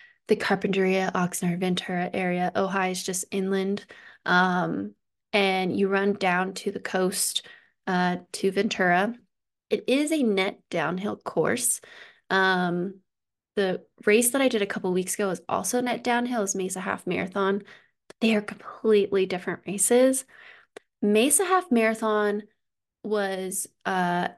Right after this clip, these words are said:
it had a more subtle downhill, but it had elongated uphills as well.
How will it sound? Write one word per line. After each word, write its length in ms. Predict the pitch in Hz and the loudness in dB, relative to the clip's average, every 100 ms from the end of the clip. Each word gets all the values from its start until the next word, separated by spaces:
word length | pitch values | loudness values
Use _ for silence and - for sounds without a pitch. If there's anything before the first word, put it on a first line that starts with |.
| _ _ | _ _
it 140 | 220 226 | 0 0
had 380 | - 220 254 | 0 2 4
a 80 | 330 | 6
more 640 | 339 330 330 311 285 - - _ | 4 4 2 2 0 -2 -10 _
subtle 880 | - - - - 196 190 202 202 - | -4 -2 0 0 2 2 0 -2 -6
downhill, 680 | 180 160 170 180 - 220 220 | -4 -2 0 -2 -4 -2 -2
but 180 | 226 208 | -2 -2
it 80 | - | -2
had 560 | - 214 233 247 240 - | -2 0 2 2 -2 -2
elongated 1040 | 196 180 175 180 190 190 190 190 190 180 - _ _ | -2 0 0 0 0 -4 -6 -4 -6 -8 -12 _ _
uphills 640 | 202 190 - 180 135 - - | 0 2 -2 0 0 -2 -2
as 180 | 180 202 | -2 -2
well. 560 | - - - 214 233 | -2 0 2 0 -2